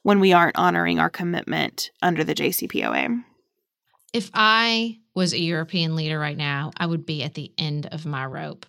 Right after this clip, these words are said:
Speaker 2: between the Paris Climate Accord and this, you know,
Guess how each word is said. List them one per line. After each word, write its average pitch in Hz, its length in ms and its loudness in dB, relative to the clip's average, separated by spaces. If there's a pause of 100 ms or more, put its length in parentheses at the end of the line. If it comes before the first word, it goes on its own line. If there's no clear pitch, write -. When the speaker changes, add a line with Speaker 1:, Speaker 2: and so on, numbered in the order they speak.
Speaker 2:
between 170 280 -6
the 156 80 -4
Paris 190 340 -2
Climate 180 480 0 (140)
Accord 165 560 -2
and 156 320 -4
this, 190 560 2 (1500)
you 202 120 -2
know, 147 320 -2